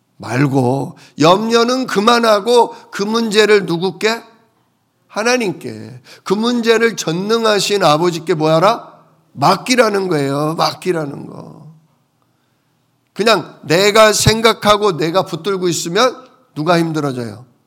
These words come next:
내가 힘들어져요. 그 내 힘든 것, 염려가 되는 걸 그만하고 누구께?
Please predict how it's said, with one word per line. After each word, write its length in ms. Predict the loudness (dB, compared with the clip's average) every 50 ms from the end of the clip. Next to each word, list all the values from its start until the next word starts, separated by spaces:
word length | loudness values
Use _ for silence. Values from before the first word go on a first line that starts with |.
| _ _ _ _ _ _ _ _ _
내가 340 | _ -8 -8 -6 -4 -6 -6
힘들어져요. 760 | -8 -10 -14 -14 -14 -12 -12 -12 -12 -12 -14 -14 -18 -20 -20 -20 -20 -20 -20 -20 _ _ _ _ _ _ _ _ _ _ _ _ _ _ _ _ _ _ _ _
그 240 | -2 0 0 2
내 220 | 2 2 2 2 2
힘든 500 | 0 -2 -4 -4 -4 -4 -4 -4 -2 0
것, 320 | 2 2 2 2 0 -6 -16 -20 -20 _ 0
염려가 580 | 2 4 4 2 2 0 0 0 2 2 2 0
되는 320 | 0 0 0 0 -2 0
걸 380 | 0 2 2 2 0 -4 -6 -12 -18 _ _ _ _ _ _ _ _ _ _ _ _ _ _
그만하고 960 | -6 -2 0 2 2 4 4 4 4 2 4 4 4 2 2 -2 -10 -18 -12
누구께? 580 | -10 -8 -8 -8 -8 -6 -4 -4 -4 -4 -6